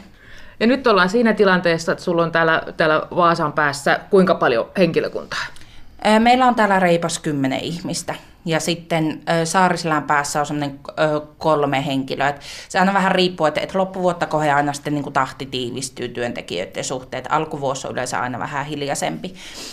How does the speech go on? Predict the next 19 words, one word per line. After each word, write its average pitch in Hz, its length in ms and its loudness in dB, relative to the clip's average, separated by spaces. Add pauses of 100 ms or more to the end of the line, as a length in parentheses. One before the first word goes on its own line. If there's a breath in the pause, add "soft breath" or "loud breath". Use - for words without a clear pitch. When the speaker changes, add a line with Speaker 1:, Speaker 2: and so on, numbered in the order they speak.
(160 loud breath)
Speaker 2:
niinku 151 240 -2
sesonkiakin, 139 760 -4
kun 95 120 -2
aattelee 127 540 -4
tuolla 123 240 -6
pohjoisessa. - 840 -10
Mut 156 180 -8
semmonen 190 460 0
niinku 165 500 -2 (1300 loud breath)
viitisentoista 160 800 0
tyyppiä 127 520 -8
suunnilleen 139 600 -6
tässä - 320 -10
pyörii. - 460 -12 (540 loud breath)
Speaker 1:
Sä - 100 -4
oot 185 100 0
itsekin, 214 500 2 (640)
osaat 185 380 4
siivota 190 480 6